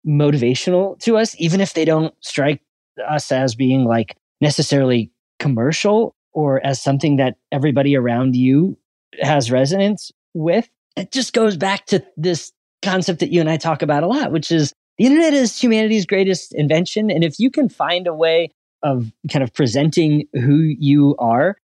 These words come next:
and seek out people who want to share in that, in that journey with you, then my God, like, there are all hosts of ways of building, building community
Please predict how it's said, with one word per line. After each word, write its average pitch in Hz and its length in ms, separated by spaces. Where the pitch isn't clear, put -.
and 151 160
seek 160 240
out 139 360
people 175 280
who 156 120
want 143 240
to 147 100
share 135 400
in 135 280
that, 120 320
in 156 120
that 139 140
journey 139 500
with 139 380
you, 269 260
then 165 180
my 226 220
God, 127 500
like, 135 200
there 175 420
are 147 180
all 170 440
hosts 185 380
of 135 160
ways 131 260
of 110 140
building, 131 480
building 151 320
community 139 840